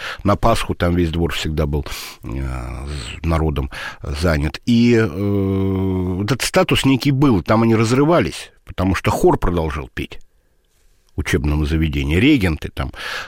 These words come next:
должны были отправляться заранее, где-то ночевать, там где-то их кормили, укладывали и так далее. Поэтому, ну и главное, что удалось отстоять, потому что, ну, конечно, было бы это не очень удобно открыть храм, потом закрыть,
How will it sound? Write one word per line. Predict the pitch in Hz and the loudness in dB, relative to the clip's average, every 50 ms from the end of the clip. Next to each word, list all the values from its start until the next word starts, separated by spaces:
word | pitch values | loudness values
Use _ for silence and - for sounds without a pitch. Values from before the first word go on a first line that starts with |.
| - | -8
должны | - 82 87 90 87 82 87 90 85 | -4 0 0 0 0 0 0 0 0
были | 78 80 80 | 0 0 0
отправляться | 80 78 - - 90 92 85 85 82 76 69 - - - | -2 -4 -2 -2 0 0 2 2 0 -2 -4 -6 -6 -6
заранее, | 71 67 87 92 90 101 117 123 123 117 104 90 | -2 0 0 2 2 4 4 4 4 4 2 2
где-то | 85 78 82 78 - 73 | 2 0 -2 -2 -2 -2
ночевать, | 76 76 - - - 78 82 98 104 104 | -2 -2 -2 -2 -2 2 2 2 0 0
там | - 85 78 78 | 0 -2 0 0
где-то | 76 71 - 78 | -2 -2 -4 -6
их | 73 - | -6 -4
кормили, | - - 76 73 78 90 101 98 85 | -2 -2 0 2 2 2 2 2 2
укладывали | 78 73 67 - 87 90 90 80 76 65 67 65 69 | 0 -2 -2 0 0 0 2 0 -2 -2 -2 -4 -4
и | |
так | - - 82 78 73 | -2 -2 -4 -4 -2
далее. | 65 65 - - - - - - - - - - - - - - - - _ _ _ - _ _ | -4 -8 -8 -8 -18 -20 -18 -16 -12 -12 -12 -12 -14 -16 -16 -14 -16 -16 _ _ _ -20 _ _
Поэтому, | - 131 143 156 165 139 165 156 151 147 147 | 4 6 6 6 4 4 2 4 4 2 4
ну | 160 175 196 | 4 4 4
и | 196 180 160 | 4 4 4
главное, | 170 190 190 185 185 170 | 4 4 6 4 4 2
что | - - - - 147 | 0 0 0 0 0
удалось | 147 143 139 143 151 151 - - | 2 4 4 4 4 2 2 0
отстоять, | 139 123 - - - 147 160 175 185 185 160 | -2 -2 -4 -2 0 2 4 4 4 2 0
потому | - - 107 - 113 113 120 117 | -2 -4 0 0 2 2 2 0
что, | - - 127 | 0 -2 0
ну, | 117 123 123 120 120 117 110 107 95 - - - - - - | 2 2 2 2 2 2 0 -2 -4 -6 -10 -18 -18 -18 -4
конечно, | - - 139 156 170 143 - 147 | 0 2 4 4 4 2 2 2
было | 139 139 139 139 | 2 4 4 4
бы | 135 139 | 4 2
это | 127 - 139 | 2 2 4
не | 139 139 | 4 4
очень | 131 127 - - - 135 | 4 2 0 2 2 2
удобно | 135 135 131 131 113 85 69 64 76 71 67 - - - - | 2 2 0 0 -2 -2 -2 -4 -4 -6 -6 -8 -16 -12 -2
открыть | - 92 90 - - 104 110 101 - | -2 -2 -2 0 0 2 2 2 2
храм, | - - 98 92 82 | 0 0 0 0 2
потом | - 98 92 - 104 98 98 | 0 0 0 2 0 2 2
закрыть, | 104 120 - - 175 202 226 190 - - | 2 0 0 2 2 2 2 2 0 -6